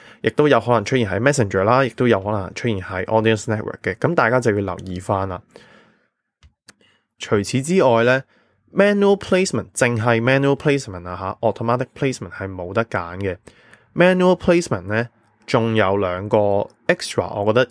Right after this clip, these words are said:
幾重要嘅 option 可以俾大家揀嘅。首先第一個啦，就係 control on specific mobile devices and operating system。簡單講就係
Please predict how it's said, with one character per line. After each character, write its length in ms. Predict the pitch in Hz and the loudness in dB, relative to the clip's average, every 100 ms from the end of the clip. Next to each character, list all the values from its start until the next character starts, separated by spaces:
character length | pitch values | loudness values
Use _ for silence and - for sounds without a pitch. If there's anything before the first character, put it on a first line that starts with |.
| _ | _
幾 540 | 113 104 104 107 110 - | -4 -2 -4 -4 -6 -4
重 320 | 98 90 98 | -4 -2 -6
要 160 | 98 98 95 | -4 -4 -4
嘅 240 | 104 95 | -2 -2
option 380 | - 156 - 92 | 0 -2 -2 -8
可 180 | 92 110 | -2 0
以 100 | 107 | 0
俾 100 | 95 | -2
大 160 | 98 | -4
家 140 | 92 98 | -6 -8
揀 240 | 92 92 | -8 -10
嘅。 160 | 95 90 _ _ | -12 -14 _ _
首 140 | - 131 | -2 0
先 120 | 185 | 2
第 60 | 143 | 2
一 80 | |
個 160 | 139 123 | 4 2
啦， 120 | 117 | 2
就 120 | 113 101 | 0 -2
係 380 | 107 95 90 92 | -2 -4 -6 -8
control 760 | - 101 98 104 - 135 135 - | -4 -4 -4 -4 0 2 2 0
on 220 | 107 101 | -4 -4
specific 520 | - 98 - 123 120 - - | -4 -4 -2 -4 -4 -8 -4
mobile 400 | 117 117 113 110 | 0 2 2 2
devices 520 | 101 - 104 104 - | 0 -2 -2 -4 -10
and 140 | - | -10
operating 520 | 101 104 110 104 107 104 | -10 -6 -6 -6 -6 -8
system。 300 | 101 - - - - - _ - | -10 -10 -16 -20 -20 -20 _ -4
簡 140 | 143 | 0
單 100 | 214 | 2
講 100 | 175 | 2
就 100 | 165 | 2
係 260 | 120 110 | 2 0